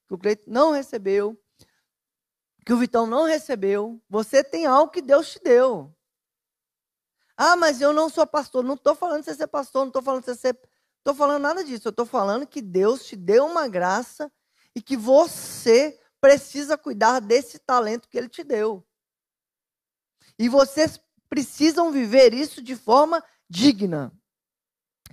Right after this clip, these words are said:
E é engraçado que o primeiro aspecto cha-, é, né, do chamado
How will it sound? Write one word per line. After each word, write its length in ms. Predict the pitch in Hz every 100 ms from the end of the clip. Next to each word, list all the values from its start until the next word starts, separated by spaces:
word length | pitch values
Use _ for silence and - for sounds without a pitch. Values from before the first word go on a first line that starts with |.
| _ _ -
E 80 | 240
é 60 |
engraçado 720 | 302 277 202 - 269 285 175 - _ _
que 80 | 294
o 40 |
primeiro 420 | 311 269 269 302
aspecto 720 | 311 - - 214 226 - 151 - _ _ _
cha-, 280 | - 226 - _
é, 480 | 226 175 175 165 156
né, 320 | 190 277 269 -
do 580 | 185 185 170 151 131
chamado 840 | - - 226 185 202 285 302 190